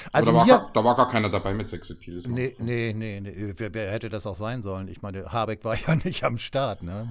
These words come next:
Speaker 2: Beim
Speaker 1: Ja, ja, Söder vielleicht ein bisschen.
Speaker 2: Ja, Sö-, Söder, ja, der, der Baumstamm, Stamm, der Baumfäller, äh,
Speaker 1: Ja, der Sexappeal
Speaker 2: äh, Dikta-,
Speaker 1: für, für ganz
Speaker 2: Diktator, der
Speaker 1: Das
Speaker 2: Baumfäller-Diktator, genau.
Speaker 1: Der Sexappeal für ganz Perverse.
Speaker 2: Ja. Ja, ich wollte ja auf jeden Fall die C D U verhindern und dementsprechend habe ich dann letztlich eben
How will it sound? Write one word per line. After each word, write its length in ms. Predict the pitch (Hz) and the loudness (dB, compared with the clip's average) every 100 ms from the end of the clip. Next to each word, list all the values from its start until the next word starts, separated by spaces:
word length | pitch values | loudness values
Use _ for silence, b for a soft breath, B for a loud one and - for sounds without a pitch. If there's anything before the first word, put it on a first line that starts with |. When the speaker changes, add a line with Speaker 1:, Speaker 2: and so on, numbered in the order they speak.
| 95 | -8
Speaker 2:
Beim 220 | 87 85 | -8 -4
Speaker 1:
Ja, 180 | 92 98 | 0 2
ja, 380 | 98 98 110 85 | 2 4 2 2
Söder 340 | 107 117 127 | 0 4 2
vielleicht 380 | 95 87 82 - | 2 -4 -6 -10
ein 80 | 80 | -10
bisschen. 180 | 90 | -2
Speaker 2:
Ja, 140 | 104 113 | 0 0
Sö-, 280 | 135 143 - | 0 -2 -2
Söder, 360 | 117 131 110 | -4 -2 -2
ja, 220 | 98 95 | -4 -6
der, 260 | 95 95 90 | -6 -6 -8
der 200 | - 85 | -8 -8
Baumstamm, 760 | 95 113 117 - 123 90 87 98 | -4 -4 -4 -4 -4 -4 -8 -12
Stamm, 500 | - - 95 82 82 - | -12 -6 -6 -6 -8 -6
der 120 | 95 | -4
Baumfäller, 1120 | 113 110 113 - 101 92 87 73 90 87 78 | 0 0 -2 -4 -4 -4 -6 -8 -8 -8 -8
äh, 720 | 78 - - - - - - | -12 -18 -20 -20 -20 -16 -4
Speaker 1:
Ja, 140 | 98 107 | 0 0
der 100 | 98 | 0
Sexappeal 460 | 123 - 98 107 | -2 0 0 2
Speaker 2:
äh, 40 | 120 | 4
Dikta-, 180 | 123 139 | 6 4
Speaker 1:
für, 60 | |
für 80 | 113 | 4
ganz 140 | 117 135 | 4 4
Speaker 2:
Diktator, 640 | - 160 147 - 113 87 - | 4 6 6 4 -2 -4 -6
der 100 | 92 | -2
Speaker 1:
Das 40 | |
Speaker 2:
Baumfäller-Diktator, 1120 | 127 131 - 101 - 92 - 92 87 82 73 - | 0 0 0 -2 -2 -8 -8 -8 -8 -10 -12 -14
genau. 180 | - 82 | -18 -8
Speaker 1:
Der 140 | - 101 | -6 -4
Sexappeal 680 | - 101 - - - 113 | -4 -6 -6 -8 -4 -4
für 140 | 107 101 | -2 -4
ganz 240 | 92 101 | -2 -4
Perverse. 540 | - 85 85 95 - - - | -6 -12 -12 -14 -16 -20 -16
Speaker 2:
Ja. 160 | - 73 - B B B | -10 -10 -12 B B B
Ja, 100 | 139 | 0
ich 140 | 175 160 | 2 8
wollte 180 | 202 190 | 8 8
ja 140 | 165 | 2
auf 140 | 165 - | 2 0
jeden 260 | 160 180 | 0 0
Fall 180 | - 156 | 2 0
die 140 | 135 | 0
C 160 | 117 156 | -4 -4
D 120 | 139 | -4
U 120 | 143 165 | -4 -2
verhindern 480 | 143 123 180 175 156 | -2 0 0 0 -2
und 140 | 135 | -4
dementsprechend 600 | 131 135 - 127 - 123 | -4 -4 -4 -6 -4 -4
habe 120 | 123 | -4
ich 60 | 120 | -4
dann 160 | 113 | -4
letztlich 360 | 107 - 113 98 | -4 -6 -8 -8
eben 240 | 101 104 | -6 -6